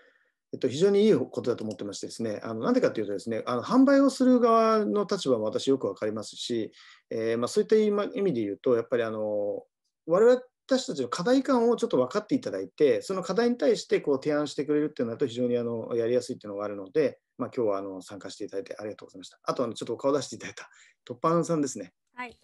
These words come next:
Speaker 2: すいません。
Speaker 1: はい、あの、
Speaker 2: お邪魔
Speaker 1: 大変、あの、お世話になっております。
Speaker 2: はい、失礼しました。
Speaker 1: はい。
Speaker 2: お世話になってます。ちょっと今日はあの、
Speaker 1: あの、どうぞ、はい。
Speaker 2: はい、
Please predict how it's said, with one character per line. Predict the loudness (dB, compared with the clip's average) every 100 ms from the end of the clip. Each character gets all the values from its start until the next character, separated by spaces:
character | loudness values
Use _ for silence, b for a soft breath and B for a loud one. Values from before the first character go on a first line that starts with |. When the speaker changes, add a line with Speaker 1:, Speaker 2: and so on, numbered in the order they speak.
| _
Speaker 2:
す | -20
い |
ま | -20 -12
せ | -6
ん。 |
Speaker 1:
は | -4
い、 | -4
あ |
の、 | -8
Speaker 2:
お | -4
邪 | -4
魔 | -2
Speaker 1:
大 | -4 -8
変、 | -10
あ |
の、 | -8 -8 -10
お |
世 | -10
話 | -10
に | -10
な |
っ |
て | -10
お |
り | -12
ま |
す。 | -14
Speaker 2:
は |
い、 |
失 | -14
礼 |
し | -16
ま | -20
し | _
た。 | _
Speaker 1:
は | _ -18 -14
い。 |
Speaker 2:
お |
世 | -14
話 |
に | -16
な | -18
っ |
て | -20
ま | -20
す。 | _
ち | _ _ -20
ょ |
っ | -10
と | -2
今 | 4
日 |
は |
あ |
の、 | 6
Speaker 1:
あ |
の、 | 6 4 -2 -14 -2
ど | 0
う |
ぞ、 | 0
は | -4
い。 | -10 -14 _ _
Speaker 2:
は | -18
い、 | -18